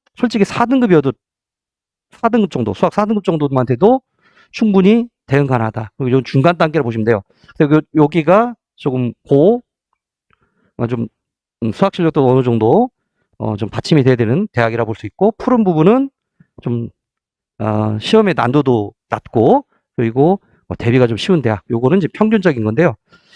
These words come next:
연세대 같은 경우에는 이십오 점입니다. 이십오 점인데, 어, 인문사회 다 봐요. 인문상경사회.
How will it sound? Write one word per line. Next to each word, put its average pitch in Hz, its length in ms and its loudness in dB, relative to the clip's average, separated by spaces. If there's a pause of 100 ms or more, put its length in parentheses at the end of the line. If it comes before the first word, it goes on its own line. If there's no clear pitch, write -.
(340)
연세대 220 320 4
같은 247 240 2
경우에는 196 720 2
이십오 151 340 2
점입니다. 147 640 2
이십오 131 340 -4
점인데, 143 600 2 (640)
어, 120 500 2 (220)
인문사회 180 500 2
다 127 180 -8
봐요. 104 240 -2
인문상경사회. 123 840 -2